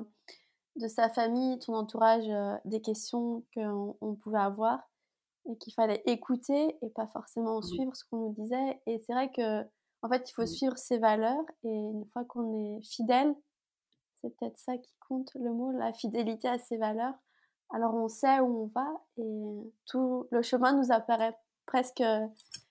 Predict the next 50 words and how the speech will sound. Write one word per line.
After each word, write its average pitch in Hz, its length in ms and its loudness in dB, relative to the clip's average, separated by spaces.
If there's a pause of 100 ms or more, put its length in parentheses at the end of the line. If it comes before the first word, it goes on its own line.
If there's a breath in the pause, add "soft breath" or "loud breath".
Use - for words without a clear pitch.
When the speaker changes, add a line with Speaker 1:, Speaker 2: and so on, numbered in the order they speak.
(180)
Speaker 1:
euh, 208 560 0 (100)
plus 262 180 4
clair, 285 340 4
en 254 120 2
tout - 140 -16
cas 262 160 4
guidé, 240 540 2
euh, 202 60 2
Speaker 2:
Oui. 190 160 4
Speaker 1:
plus 240 100 -12
facilement. 233 440 -6
Speaker 2:
Parce 202 120 4
qu'en 254 160 4
plus, 349 200 2
on 247 180 2
a, 269 120 0
je 202 120 2
pense 277 200 0
qu'on 208 140 0
a 196 80 2
tous 277 220 -2
notre 196 180 4
vision 202 520 0
interne 180 460 0
et 175 60 -2
c'est 185 100 2
très 269 160 0
difficile 240 400 0
de 208 60 0
la 190 100 -2 (100)
partager 202 380 0
clairement, 196 340 0
notre 247 260 2
Speaker 1:
Mhm. 170 60 2
Speaker 2:
vision, 175 400 -4
euh, 151 60 -2 (340 loud breath)
du 190 120 0
projet. 202 380 2
Speaker 1:
Mhm. 247 320 0 (140)
Speaker 2:
Et 202 220 6
si - 180 2
on 294 100 4
a 285 40 6
envie 262 100 2
d'aller 254 160 6
dans 233 100 2
une 202 180 0
direction, 214 520 0
la 180 100 2
direction 175 540 0